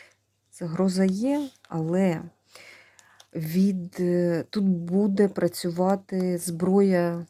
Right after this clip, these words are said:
наших військових. Дуже міцна буде захист, з-, збиття будуть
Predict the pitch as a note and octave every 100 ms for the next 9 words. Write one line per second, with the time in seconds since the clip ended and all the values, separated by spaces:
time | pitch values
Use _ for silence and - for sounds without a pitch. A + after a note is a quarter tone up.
0 | - F3+ F3+ - E3+ F#3 F3+ - - F#3+
1 | E3+ D#3+ - - _ _ - _ _ -
2 | E3 F#3 F3 E3+ E3 E3 - - F#3+ F#3
3 | E3+ F3 F3 E3+ E3+ E3+ E3+ E3 D#3+ -
4 | - E3 D#3+ E3 - D#3+ E3 E3+ F#3+ -
5 | F#3 D#3+ E3 - _ - D#3 D#3 D#3 D#3
6 | - -